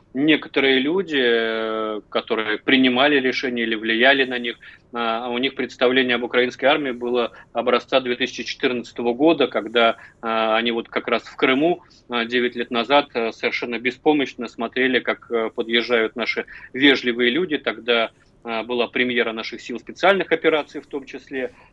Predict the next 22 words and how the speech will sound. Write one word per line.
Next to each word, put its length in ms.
а, 300
и, 720
конечно, 320
они 140
были 200
подавлены. 680
Э, 800
да, 120
э, 220
это 180
даже 260
не 240
армия 380
образца 420
две 140
тысячи 280
пятнадцатого 640
года, 260
когда, 420
а, 420
было, 260
были, 460